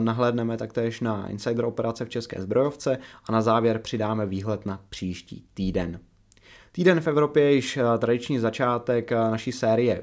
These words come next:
videí. Eh, když se podíváme do pravé části tabulky, tak vidíme, že ta evropská týdenní seance se vyvíjela velmi dobře,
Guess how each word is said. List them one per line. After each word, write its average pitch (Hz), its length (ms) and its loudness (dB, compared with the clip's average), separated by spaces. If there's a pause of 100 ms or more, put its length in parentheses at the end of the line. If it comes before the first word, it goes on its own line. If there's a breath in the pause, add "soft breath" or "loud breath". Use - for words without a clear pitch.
videí. 120 540 2
Eh, - 440 -2
když 107 120 -4
se 135 100 -4
podíváme 120 480 0
do 113 80 0
pravé 110 300 0
části 113 360 -4
tabulky, 110 440 -2
tak 110 200 -4
vidíme, 104 400 -4
že 110 140 -4
ta 113 160 0
evropská 110 720 -2
týdenní 107 440 -2
seance 110 500 -4
se 110 180 -4
vyvíjela 107 480 2
velmi 101 360 0
dobře, 120 400 0